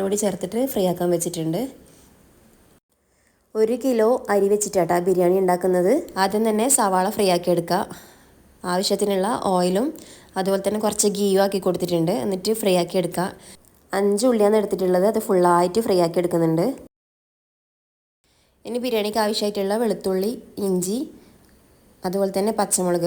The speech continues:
പച്ചമുളക് ഞാനിവിടെ ഇപ്പോൾ കുറച്ചധികം തന്നെ എടുത്തിട്ടുണ്ട്. എന്നിട്ട് ഇതൊന്ന് ക്രഷ് ആക്കി എടുക്കുക, പേസ്റ്റ് ആക്കേണ്ട ആവശ്യമില്ല. ഇനി ഒരു പാനിലേക്ക് ഓയിൽ ഒഴിച്ച് കൊടുക്കുന്നുണ്ട്. എന്നിട്ട് സ്പൈസസ് ഇട്ട് കൊടുക്കുക. ഒന്ന് പൊട്ടി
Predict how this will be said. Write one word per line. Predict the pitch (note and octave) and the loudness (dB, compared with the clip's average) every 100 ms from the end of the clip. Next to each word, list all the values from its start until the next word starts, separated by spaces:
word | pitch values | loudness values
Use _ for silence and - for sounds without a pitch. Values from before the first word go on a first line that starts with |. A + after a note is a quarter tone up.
| E3+ | -2
പച്ചമുളക് | F3+ F#3+ G3+ A3 | -2 -2 -2 0
ഞാനിവിടെ | G#3 G#3 G3+ | -2 -2 -4
ഇപ്പോൾ | G3+ | -2
കുറച്ചധികം | G#3 G3 G3+ F#3+ F#3+ G3 | -2 -2 -2 0 0 0
തന്നെ | G#3 | 0
എടുത്തിട്ടുണ്ട്. | F#3+ F3+ F3 E3+ E3 G#3+ - - - _ _ _ _ _ _ _ _ _ _ _ _ _ _ _ _ - | 0 -2 -2 0 0 -4 -8 -20 -20 _ _ _ _ _ _ _ _ _ _ _ _ _ _ _ _ -8
എന്നിട്ട് | A#3 B3 | -4 -2
ഇതൊന്ന് | B3 A3 A#3+ | 0 0 0
ക്രഷ് | A#3+ A3+ G#3+ | 0 0 0
ആക്കി | G3 G#3 | 0 0
എടുക്കുക, | F3+ F#3 G3+ G3+ | -2 -2 -2 2
പേസ്റ്റ് | G3+ G3+ A3 | 0 2 0
ആക്കേണ്ട | A3 A3+ F#3+ | 0 2 2
ആവശ്യമില്ല. | F3+ F3+ E3+ F3 - - _ _ _ _ _ _ _ _ _ _ _ _ _ _ _ _ _ _ - | 0 -2 0 -2 -4 -20 _ _ _ _ _ _ _ _ _ _ _ _ _ _ _ _ _ _ -6
ഇനി | A#3 A3+ | -2 -2
ഒരു | A#3 | 0
പാനിലേക്ക് | A#3 G3+ F#3+ F#3 B3 C4+ | 0 2 0 0 2 4
ഓയിൽ | G3 F#3 | 4 2
ഒഴിച്ച് | F#3 F3+ | 2 0
കൊടുക്കുന്നുണ്ട്. | F3+ F3+ F3 E3+ B3 - - - - _ | 0 0 0 0 -2 -4 -16 -20 -20 _
എന്നിട്ട് | G#3+ G#3 G#3 | -6 -2 0
സ്പൈസസ് | G#3 G3+ G3 | 0 0 -2
ഇട്ട് | G3+ F#3 | -2 -2
കൊടുക്കുക. | D#3+ F3+ G#3 - - - _ _ _ _ _ _ _ - _ _ _ _ _ - _ _ _ _ _ _ _ - G3+ | 0 -2 -2 -8 -20 -20 _ _ _ _ _ _ _ -20 _ _ _ _ _ -20 _ _ _ _ _ _ _ -14 -8
ഒന്ന് | A3+ A#3+ | -4 -2
പൊട്ടി | A#3 | 0